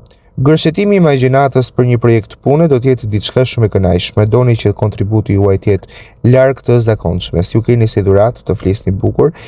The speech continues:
çka mund të jetë shumë publicitet për marrëdhëniet tuaja me njerëzit. Akrepi,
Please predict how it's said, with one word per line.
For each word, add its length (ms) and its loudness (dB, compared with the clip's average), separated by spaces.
çka 320 -6
mund 300 0
të 100 2
jetë 240 -8
shumë 560 -2
publicitet 640 0
për 160 0
marrëdhëniet 400 0
tuaja 240 0
me 160 -2
njerëzit. 400 -6
Akrepi, 460 0